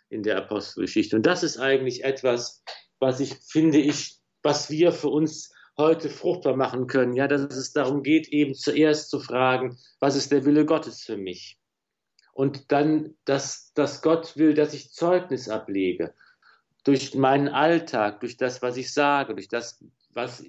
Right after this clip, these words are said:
wa-, mit den Menschen, denen ich begegne und wie ich mich verhalte. Und dass ich einfach offen sein darf dafür, dass Gottes Wille mich auf so manche Wege führt, die ich gar nicht überschauen kann oder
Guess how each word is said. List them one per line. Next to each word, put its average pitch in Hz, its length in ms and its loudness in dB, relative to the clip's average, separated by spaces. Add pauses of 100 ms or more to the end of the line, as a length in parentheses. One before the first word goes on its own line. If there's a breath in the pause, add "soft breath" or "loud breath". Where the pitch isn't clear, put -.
wa-, 117 280 -4
mit 95 320 -12
den 123 160 2
Menschen, 139 380 2
denen 131 160 4
ich 127 160 -2
begegne 151 560 2
und 113 160 -6
wie 131 120 -2
ich 127 120 -8
mich 127 180 -8
verhalte. 131 640 0 (380 soft breath)
Und 131 160 -2
dass 143 140 2
ich 123 180 -8
einfach 143 380 -2
offen 147 560 -2
sein 123 360 2
darf 117 380 0
dafür, 127 640 -2 (300 soft breath)
dass 127 200 -4
Gottes 151 360 0
Wille 147 220 4
mich 139 260 -2
auf 120 140 0
so 147 100 0
manche 139 380 0
Wege 143 340 0
führt, 127 460 0
die 123 200 -4
ich 123 140 -2
gar 127 140 4
nicht 127 120 -4
überschauen 131 680 -2
kann 117 340 -8
oder 110 380 0